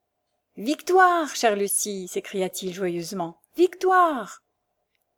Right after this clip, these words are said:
Vous avez réussi », balbutia l'enfant dont les yeux se remplissaient de douces larmes. J'ai réussi complètement. J'ai obtenu séance tenante l'emploi que j'ambitionnais.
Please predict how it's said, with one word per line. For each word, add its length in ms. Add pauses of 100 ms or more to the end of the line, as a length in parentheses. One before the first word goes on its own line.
(140)
Vous 160
avez 180
réussi », 580 (320)
balbutia 480
l'enfant 420
dont 120
les 200
yeux 80
se 120
remplissaient 520
de 120
douces 280
larmes. 360 (840)
J'ai 160
réussi 640
complètement. 720 (300)
J'ai 180
obtenu 440
séance 440
tenante 500
l'emploi 440
que 100
j'ambitionnais. 720